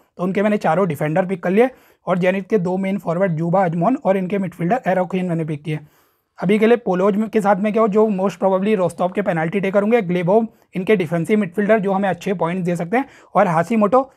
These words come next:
जो ऑफेंसिव, डिफेंसिव दोनों जगह से पॉइंट देने में कैपेबल है। कैप्टनसी, वाइस कैप्टनसी में जुबा, अजमोन में आपको पूरी आपकी चॉइस है, आप किसके साथ जाते हैं। अब मेरा जो भी कैप्टन, वाइस कैप्टन होगा, इस टीम में जो भी चेंजेस वगैरह होंगे वो आपको Telegram में पता चल जाएंगे। तो ये डेमो रफ टीम थी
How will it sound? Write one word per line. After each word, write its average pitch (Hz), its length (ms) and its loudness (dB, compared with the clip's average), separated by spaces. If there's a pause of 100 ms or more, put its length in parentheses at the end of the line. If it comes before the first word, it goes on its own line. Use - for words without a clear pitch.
(180)
जो 190 80 0
ऑफेंसिव, 202 440 2
डिफेंसिव 170 400 -4
दोनों 202 260 -2
जगह 190 180 0
से 196 100 -2
पॉइंट 170 260 -2
देने 165 160 -2
में 233 120 0
कैपेबल 151 360 -2
है। 147 80 -6 (260)
कैप्टनसी, 214 400 0
वाइस 233 160 4
कैप्टनसी 220 340 -4
में 226 160 -2
जुबा, 180 340 2
अजमोन 190 260 0
में 214 100 0
आपको 170 440 0
पूरी 214 480 -4
आपकी 208 260 2
चॉइस 202 220 -2
है, 214 60 4
आप 214 100 0
किसके 190 260 -6
साथ 190 140 -2
जाते 170 260 -2
हैं। 262 140 -2 (320)
अब 196 60 -2
मेरा 208 220 4
जो 208 160 2
भी 214 100 -2
कैप्टन, 196 320 0
वाइस 185 140 0
कैप्टन 190 300 -4
होगा, 196 160 2
इस 202 220 0
टीम 180 120 -4
में 196 120 -4
जो 180 140 -2
भी 190 100 -2
चेंजेस 175 420 -4
वगैरह 180 260 -2
होंगे 175 320 0 (320)
वो 180 80 2
आपको 185 240 2
Telegram 170 360 0
में 185 140 -2
पता 175 260 2
चल 180 180 -2
जाएंगे। 175 280 0
तो - 360 -8
ये 208 180 4
डेमो 190 240 0
रफ 190 240 0
टीम 202 160 -2
थी 247 120 -2